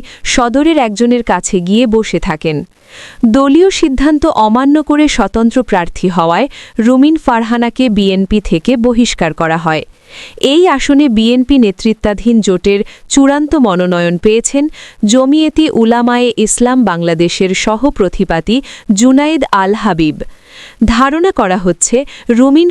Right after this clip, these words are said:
ফারহানা মূলত জুনায়েদ আল হাবিবকেই ইঙ্গিত করে এই মন্তব্য করেছেন, কারণ জুনায়েদ আল হাবিবের স্থায়ী ঠিকানা ব্রাহ্মণবাড়িয়া সদর উপজেলার অষ্টগ্রামে, যা তিনি হলফনামায় উল্লেখ করেছেন।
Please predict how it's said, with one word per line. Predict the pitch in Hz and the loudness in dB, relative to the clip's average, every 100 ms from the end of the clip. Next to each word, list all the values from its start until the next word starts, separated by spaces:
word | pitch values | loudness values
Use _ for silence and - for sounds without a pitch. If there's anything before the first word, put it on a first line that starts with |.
| - | 0
ফারহানা | 262 262 262 285 | -2 -2 0 0
মূলত | 285 220 208 214 226 190 | 2 2 0 0 -2 0
জুনায়েদ | 233 269 302 277 | 0 0 -2 -2
আল | 233 226 | -2 -2
হাবিবকেই | 233 214 214 226 - 285 349 262 | -2 -2 -2 -4 -2 2 2 2
ইঙ্গিত | 220 190 196 | 0 0 -2
করে | - 185 240 - 233 | 0 0 0 0 0
এই | 226 | 2
মন্তব্য | 233 214 - 156 | 2 0 -2 -2
করেছেন, | 160 165 160 - 156 - _ - - - - | -2 0 0 -2 -6 -8 _ -20 -20 -18 -2
কারণ | 254 262 269 | 0 2 2
জুনায়েদ | 226 262 294 339 294 | 2 2 2 0 -2
আল | - 233 | -2 0
হাবিবের | 240 214 196 214 233 240 | 0 0 -2 0 0 -2
স্থায়ী | - - 226 254 285 | -8 -4 -2 -2 -2
ঠিকানা | - 185 175 175 285 - - - | -4 -2 -2 -2 -6 -10 -8 -2
ব্রাহ্মণবাড়িয়া | 233 240 247 302 311 302 302 302 | 0 0 0 0 0 0 0 -2
সদর | - 233 214 277 | -2 -2 0 2
উপজেলার | 269 190 185 185 185 196 - | 2 0 0 0 0 0 -2
অষ্টগ্রামে, | 226 - - 170 165 160 156 - - - - 202 | -4 -4 -4 -4 -2 -2 -4 -6 -16 -20 -6 -2
যা | 196 180 | 0 0
তিনি | 185 180 | -2 -2
হলফনামায় | 190 196 233 277 196 165 175 269 | -2 -2 -2 -2 -4 -2 -2 -2
উল্লেখ | - 226 170 - | 0 0 0 -2
করেছেন। | 165 156 - 165 | -2 0 -2 -6